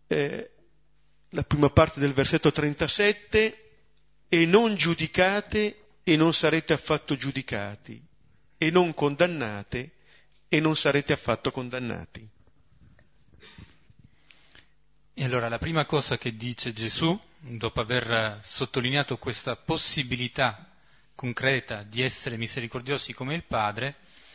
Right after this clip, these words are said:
Speaker 2: viene espressa con una serie di negazioni. Non, non. E con un linguaggio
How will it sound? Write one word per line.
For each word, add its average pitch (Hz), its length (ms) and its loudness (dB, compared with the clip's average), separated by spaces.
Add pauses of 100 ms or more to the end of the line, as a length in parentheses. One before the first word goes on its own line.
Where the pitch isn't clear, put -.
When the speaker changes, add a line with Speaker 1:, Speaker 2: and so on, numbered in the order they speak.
(280)
Speaker 2:
viene 156 220 0
espressa 131 840 0
con 117 440 4 (300)
una 123 200 -4
serie 120 400 -2
di 113 260 -6 (460)
negazioni. 104 840 -4 (1300)
Non, 135 640 -4
non. 117 640 -6 (1040)
E 196 200 -2
con 160 180 4
un 170 140 2
linguaggio 147 880 0